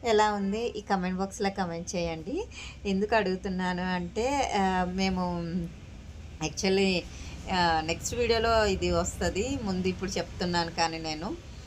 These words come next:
ఏంటి అని అంటే ఈ ఫ్రాక్ just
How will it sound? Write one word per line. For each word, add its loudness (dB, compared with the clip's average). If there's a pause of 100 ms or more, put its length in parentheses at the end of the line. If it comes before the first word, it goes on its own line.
(360)
ఏంటి 2
అని 2
అంటే 0 (100)
ఈ -4
ఫ్రాక్ 0
just -6